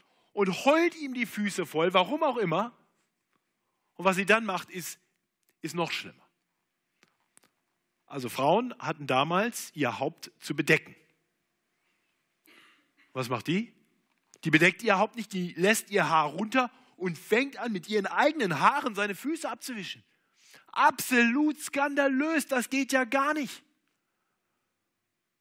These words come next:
Und dann küsst sie da an seinen Füßen rum und schmiert noch Salböl drauf. Also wenn das bei dir zu Hause passiert wäre,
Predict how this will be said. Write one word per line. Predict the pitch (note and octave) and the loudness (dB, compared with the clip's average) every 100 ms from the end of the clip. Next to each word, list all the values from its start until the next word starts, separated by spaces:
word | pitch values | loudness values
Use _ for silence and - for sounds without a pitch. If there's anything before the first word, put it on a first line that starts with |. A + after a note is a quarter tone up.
| _ _ _ _ _ _ _ | _ _ _ _ _ _ _
Und | D#3+ | 0
dann | E3 - | 0 2
küsst | - D4+ - - | 4 4 2 -4
sie | B3+ | 0
da | A3 | 2
an | G#3+ G3+ | 2 0
seinen | G#3 G3+ | -2 -4
Füßen | - B3+ C4+ B3 B3+ | -6 -2 -2 -4 -8
rum | A3 C4+ A#3 | -4 -4 -4
und | E3+ | -6
schmiert | - G#3+ C4+ A3 | -6 -4 -4 0
noch | F3+ | -2
Salböl | C3+ F#3+ D#4 - B3+ C4 | 2 4 2 -2 -4 -2
drauf. | B3 A3 A#3 C4 - _ _ _ _ _ _ _ _ _ _ _ _ _ _ _ _ _ _ _ _ _ _ _ _ _ _ _ _ _ _ _ _ _ | -2 -4 -4 -8 -10 _ _ _ _ _ _ _ _ _ _ _ _ _ _ _ _ _ _ _ _ _ _ _ _ _ _ _ _ _ _ _ _ _
Also | - C3 | -2 0
wenn | B2+ C#3 | 2 2
das | C3 - | 0 -2
bei | B2 | -6
dir | A#2+ A#3 | -4 -4
zu | A#3+ | 0
Hause | D3+ B2 A2+ | 0 0 -4
passiert | A2 - G#2+ E2 | -8 -4 -4 -4
wäre, | D#2+ - | -12 -14